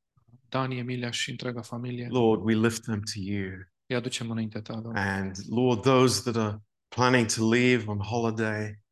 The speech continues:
Speaker 1: Pentru cei care plănuiesc să meargă în, în vacanțe.
Speaker 2: Uh, we pray for, uh, journeying mercy.
Speaker 1: Uh, ne rugăm pentru Johnny și
Speaker 2: Uh, jour-, m-,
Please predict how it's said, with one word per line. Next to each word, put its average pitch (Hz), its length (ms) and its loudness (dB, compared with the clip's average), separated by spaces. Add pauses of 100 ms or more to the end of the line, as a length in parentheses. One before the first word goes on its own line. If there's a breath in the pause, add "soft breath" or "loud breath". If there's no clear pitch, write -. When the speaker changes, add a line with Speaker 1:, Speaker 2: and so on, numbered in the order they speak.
(320)
Speaker 1:
Pentru 120 220 -10
cei 131 220 -4
care 120 380 -8
plănuiesc 123 460 -6
să 120 360 -8
meargă 127 320 -4
în, 117 200 -6 (200)
în 127 120 -6
vacanțe. 127 600 -4 (300)
Speaker 2:
Uh, 98 380 -2
we 113 160 2 (140)
pray 127 240 6
for, 110 560 -2 (240)
uh, 95 320 -4
journeying 120 560 4
mercy. 120 640 2 (1040)
Speaker 1:
Uh, 110 260 -10 (140)
ne 123 140 -4
rugăm 123 240 -4
pentru 117 580 -8 (480)
Johnny 135 460 -4
și 123 480 -6 (140)
Speaker 2:
Uh, 107 200 2 (120)
jour-, 120 380 6
m-, 120 300 4